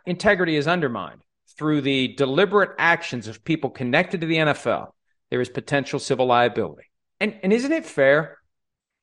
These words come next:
If I go and bet on any team in any game, I should be allowed to assume that whatever the outcome of that bet may be is determined only by the efforts of the players, the decisions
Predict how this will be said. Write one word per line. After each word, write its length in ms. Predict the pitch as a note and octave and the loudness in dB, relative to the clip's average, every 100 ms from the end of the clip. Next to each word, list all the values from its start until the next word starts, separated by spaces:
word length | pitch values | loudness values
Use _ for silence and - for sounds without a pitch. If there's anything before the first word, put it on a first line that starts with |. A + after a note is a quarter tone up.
| - | -2
If 200 | E3 F3+ | 0 4
I 160 | C4+ | 2
go 260 | C#4 C4 A#3+ | 4 4 6
and 160 | G3 | 2
bet 360 | D#3+ C#3 G2+ - _ _ _ _ _ - | 2 2 0 -8 _ _ _ _ _ -6
on 200 | D#3 D3+ | -4 -2
any 240 | F#3 A3 B3+ | 0 2 2
team 340 | B3+ A3 F#3+ | 0 0 0
in 120 | E3+ | 0
any 240 | B2+ D3 C#3+ | -2 -2 -2
game, 300 | B2+ G2+ - _ _ _ _ _ _ _ _ _ _ | -4 -6 -10 _ _ _ _ _ _ _ _ _ _
I 140 | C#3 E3 | 2 2
should 180 | G#3+ G3 | 2 2
be 100 | G3 | 4
allowed 320 | E3 D3+ D#3 | 6 6 4
to 80 | F#3+ | 0
assume 520 | - C#3+ A#2 C3 D#3 _ _ _ - | -4 -4 -6 -8 -12 _ _ _ -4
that 120 | C#3+ | -2
whatever 720 | D#3 D3+ - E3+ E3 G#3 G3 | 0 0 2 2 4 2 2
the 120 | F3 E3 | 0 2
outcome 360 | D#3+ D#3+ F3 | 2 0 -4
of 80 | E3+ | 0
that 300 | D#3 D#3+ - | 0 -2 -4
bet 240 | D3+ C#3+ | -4 -4
may 220 | E3+ E3 F#3 | -6 -6 -4
be 280 | C3 G2+ | -6 -4
is 140 | B2 C#3 | -4 -4
determined 440 | E3 F3+ F3 F#3 - | -4 0 2 2 2
only 380 | G3 G#3+ A#3 | 2 4 2
by 440 | A3 C#3+ G2+ A#2+ E3+ _ _ - | 2 2 2 0 -4 _ _ -4
the 160 | F3 | -2
efforts 680 | D#3+ F3 A3 A3+ - - - _ _ _ _ - | 2 2 2 0 -2 -16 -20 _ _ _ _ -6
of 100 | F3 | -4
the 80 | |
players, 520 | A3 F3 C#3 C3+ D#3+ - | -2 0 2 2 -2 -6
the 100 | D#3 | -6
decisions 800 | D#3+ - - F3 G#3+ A3 G#3+ | -6 -6 -2 -2 -2 -6 -8